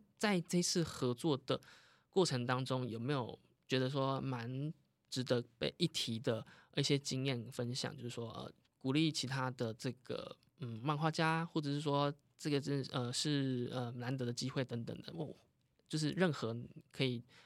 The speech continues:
觉得，嗯，一些心得跟我们分享看看吗？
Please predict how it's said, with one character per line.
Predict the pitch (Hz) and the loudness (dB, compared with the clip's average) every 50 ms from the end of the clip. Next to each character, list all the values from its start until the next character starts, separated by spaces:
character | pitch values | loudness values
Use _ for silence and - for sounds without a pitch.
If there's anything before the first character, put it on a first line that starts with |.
| _ - | _ -4
觉 | - 127 | -2 0
得， | 120 120 120 - - - _ _ _ _ - | 0 0 -2 -4 -8 -14 _ _ _ _ -6
嗯， | 135 123 120 117 113 113 113 113 123 | -4 -2 -2 -2 -4 -6 -6 -6 -4
一 | 151 | -2
些 | - 156 | 0 0
心 | 147 - 170 170 165 | 2 2 2 2 0
得 | - 113 113 113 | 0 -2 -6 -6
跟 | 117 - 135 | -4 -4 -4
我 | 123 | -4
们 | 117 | -4
分 | 117 - 123 120 | -4 -6 -6 -6
享 | - - - - | -6 -8 -12 -12
看 | - - - | -12 -14 -12
看 | - - 120 - | -12 -12 -14 -14
吗？ | - | -16